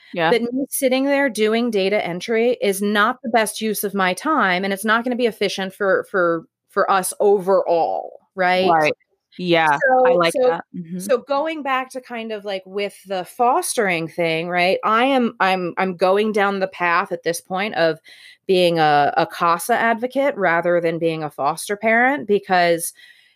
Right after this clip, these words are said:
Speaker 2: it's about the use of my time and my energy and what's, what works for me, right?
Speaker 1: Right.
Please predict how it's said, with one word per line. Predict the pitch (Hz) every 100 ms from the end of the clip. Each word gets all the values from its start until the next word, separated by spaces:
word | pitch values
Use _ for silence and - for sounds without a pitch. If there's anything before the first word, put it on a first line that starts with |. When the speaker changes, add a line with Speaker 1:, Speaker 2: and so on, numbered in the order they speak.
| _ -
Speaker 2:
it's | 220
about | 226 196 208 202 202 208 - - - _ _ _ _ _ _
the | - 180 202
use | 214 240 233
of | 196
my | 196 185 196 226
time | - 220 202 185 185
and | 175 175
my | 170 180
energy | 208 185 180 165 165 165
and | - 170
what's, | 170 -
what | - 175 165
works | 175 185 247 -
for | - 190 160
me, | 147 139 127 151 -
right? | 170 156 147
Speaker 1:
Right. | 156